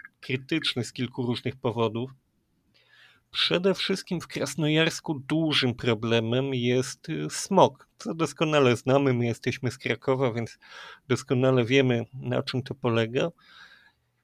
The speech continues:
I tutaj problemy są przynajmniej dwa. Zresztą jeśli państwo słuchają po rosyjsku, to polecam bardzo kanał Redakcja, prowadzony przez dziennikarza.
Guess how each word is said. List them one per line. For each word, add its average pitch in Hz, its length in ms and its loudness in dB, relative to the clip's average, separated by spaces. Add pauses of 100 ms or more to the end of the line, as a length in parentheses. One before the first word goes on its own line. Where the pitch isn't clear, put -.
(140)
I 151 140 -4
tutaj 214 320 4
problemy 170 480 2
są 151 300 -2
przynajmniej 139 720 0
dwa. 123 420 4
Zresztą 147 440 -2
jeśli 147 320 -2
państwo 135 760 0 (560)
słuchają 147 600 2
po 123 160 -2
rosyjsku, 131 580 -4
to 131 180 -4
polecam 127 640 0
bardzo 117 540 2 (180)
kanał 117 580 2
Redakcja, 127 960 4
prowadzony 123 640 -2
przez 117 240 -6
dziennikarza. 120 760 0